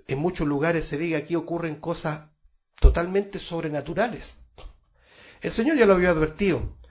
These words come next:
"Muchos me dirán en aquel día", no dice pocos, "muchos me dirán en aquel día, 'No profetizamos en tu nombre, y en tu nombre hicimos muchos milagros, y en tu nombre echamos fuera demonios'". Entonces les declararé,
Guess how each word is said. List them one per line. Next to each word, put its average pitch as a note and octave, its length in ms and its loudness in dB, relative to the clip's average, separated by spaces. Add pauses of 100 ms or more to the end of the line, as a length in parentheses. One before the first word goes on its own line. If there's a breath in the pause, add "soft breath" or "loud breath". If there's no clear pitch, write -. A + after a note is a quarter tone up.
(180 soft breath)
"Muchos C#4 520 6
me E3 140 2
dirán E3 260 4
en E3+ 100 4
aquel D#3 260 2
día", E3+ 220 6
no C#3+ 80 0
dice D3+ 240 -2
pocos, F3 420 2 (180 loud breath)
"muchos A3 500 6
me F3+ 120 4
dirán F3+ 260 6
en E3+ 100 4
aquel D#3+ 260 0
día, D#3 400 0 (300 soft breath)
'No G#3+ 280 12
profetizamos A3 840 8
en G#3 160 8
tu G3 100 12
nombre, G#3+ 480 10 (160 loud breath)
y F3 160 6
en G3+ 180 6
tu G3+ 140 10
nombre G#3 440 10
hicimos G3+ 320 4
muchos G#3 340 8
milagros, G3+ 640 6 (200 soft breath)
y D3+ 120 0
en F#3+ 180 6
tu F#3+ 120 6
nombre F3+ 800 8
echamos E3+ 420 2
fuera F3+ 260 4
demonios'". F#3 720 2 (1160)
Entonces D#3+ 840 -2
les D3+ 160 -2
declararé, C#3 720 -4